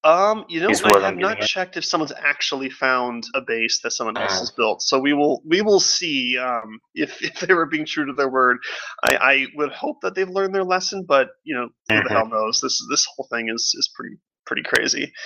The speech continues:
Speaker 2: Yeah.
Speaker 1: Um, on top, oh, sorry, go ahead.
Speaker 2: All this stuff that's on that list, uh, from what it looks like, a lot of it, are they still trying to put in what they promised at the beginning of the game? Because this doesn't look like it.
Speaker 1: I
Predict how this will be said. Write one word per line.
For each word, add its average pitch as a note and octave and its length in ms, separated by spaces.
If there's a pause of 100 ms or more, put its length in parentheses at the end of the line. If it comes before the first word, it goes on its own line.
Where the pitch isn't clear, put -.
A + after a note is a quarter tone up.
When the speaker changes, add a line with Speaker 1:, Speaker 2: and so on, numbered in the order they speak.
(800)
Speaker 2:
Yeah. D#3 120
Speaker 1:
Um, C#3+ 180
on E3 100
top, G#3 320 (140)
oh, F3+ 160
sorry, F3 180
go E3 80
ahead. E3+ 200 (420)
Speaker 2:
All F3+ 280
this D3+ 160
stuff - 380
that's - 180
on G2 120
that - 180
list, G2 460 (280)
uh, - 680
from B2+ 300
what E3 120
it D#3 120
looks - 280
like, G#2+ 180
a G#2 60
lot C3 340
of D#3 100
it, G2+ 120 (460)
are A#2 80
they C#3 120
still F3 260
trying C#3+ 580
to B2 140
put A#2+ 420
in A#2+ 460 (600)
what A2 240
they A#2 100
promised A2 520
at G2+ 100
the G2+ 60
beginning G#2 400
of G2 60
the - 140
game? A2 220
Because G2+ 400 (380)
this A2 520
doesn't B2 360
look C3 180
like - 240
it. - 120 (440)
Speaker 1:
I E3+ 240